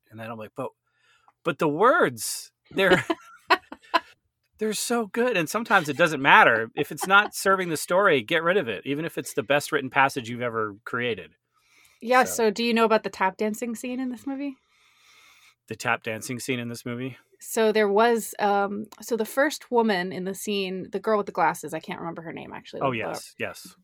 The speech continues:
Speaker 2: They, that was one of, that was, like, one of the only things that was cut that everyone pretty much is sad about. Um, she choreographed, apparently she, quote, "spent a lot of time working on the choreography for a tap dancing scene."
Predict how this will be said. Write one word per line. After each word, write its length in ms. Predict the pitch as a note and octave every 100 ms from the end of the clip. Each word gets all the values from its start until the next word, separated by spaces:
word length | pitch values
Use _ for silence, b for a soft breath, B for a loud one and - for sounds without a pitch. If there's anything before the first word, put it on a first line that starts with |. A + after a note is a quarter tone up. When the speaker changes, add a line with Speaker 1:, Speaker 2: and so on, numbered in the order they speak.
| _
Speaker 2:
They, 400 | A3+ A#3+ B3+ A#3+
that 160 | A3 G#3+
was 140 | A3+
one 240 | - A3+ A3+
of, 140 | A3
that 120 | G3+ F#3
was, 100 | A3
like, 140 | G3+
one 100 | A3+
of 80 | G#3
the 80 | G#3+
only 180 | A3
things 260 | A3+ G#3+ G3
that 140 | F#3+
was 120 | - -
cut 380 | - G#3+ F#3+ -
that 80 |
everyone 520 | E3 F#3+ F#3 F3 F3+ - _ _
pretty 180 | - G3+
much 460 | F#3+ F#3 - - _ _ _
is 140 | G3 -
sad 260 | F#3 E3+
about. 380 | F3+ E3+ E3 -
Um, 460 | F3+ F3+ F3+ F#3 - - - B
she 540 | - - A3 A3+ A3
choreographed, 600 | - B3+ A#3 A3 G#3+ G3+
apparently 360 | F#3+ A3 B3 G#3+
she, 200 | - G#3
quote, 380 | - A3+ G3+ -
"spent 260 | - A#3 A#3
a 120 | G#3
lot 160 | G3
of 100 | F#3+
time 240 | - G3+ G3
working 220 | F#3+ G3
on 60 | F#3
the 60 |
choreography 540 | - F#3+ F3+ F#3+ F#3 F3+
for 80 |
a 60 | F#3
tap 240 | - F#3+ -
dancing 300 | F3+ G3 G#3
scene." 280 | F#3 F#3